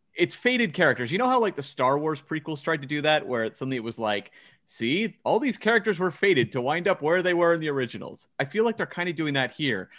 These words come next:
The show doesn't give you that sense of destiny to the characters,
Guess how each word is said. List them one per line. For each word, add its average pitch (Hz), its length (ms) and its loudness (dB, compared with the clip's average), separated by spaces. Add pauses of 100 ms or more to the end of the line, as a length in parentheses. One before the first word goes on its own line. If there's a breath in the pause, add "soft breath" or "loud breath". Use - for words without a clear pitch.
(140 loud breath)
The 151 80 -6
show 220 240 -2
doesn't 180 280 -4
give 139 140 -2
you 151 120 -2
that 127 180 -2
sense 131 280 -6
of 98 120 -12
destiny 170 520 -6
to 196 120 -10
the 190 80 -6
characters, 190 600 -8